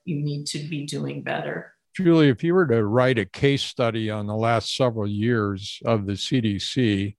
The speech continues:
Speaker 2: most people aren't aware of the C D C unless there is a crisis, of course. And we got off on the wrong footing with the testing situation. That's what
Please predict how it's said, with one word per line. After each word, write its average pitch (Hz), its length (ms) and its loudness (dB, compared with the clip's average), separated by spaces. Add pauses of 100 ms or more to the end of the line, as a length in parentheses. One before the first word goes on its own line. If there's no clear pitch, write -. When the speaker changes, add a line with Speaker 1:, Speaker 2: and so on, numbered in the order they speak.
(140)
Speaker 2:
most 127 320 2
people 107 320 0
aren't 107 240 0
aware 107 300 2
of 98 100 -2
the 98 80 -4
C - 220 -2
D 101 120 -2
C 113 240 -2
unless 107 360 0
there 104 160 0
is 117 160 2
a 95 60 -2
crisis, 98 600 -6
of 87 80 -12
course. 104 520 -4 (440)
And 104 640 0
we 113 120 0
got 107 260 2
off 110 440 2
on 104 200 -4
the 95 60 -4
wrong 104 340 2
footing 104 440 -2
with 95 220 -4
the 98 100 -2
testing 110 540 0
situation. 101 760 -4
That's 101 320 -4
what 104 140 -2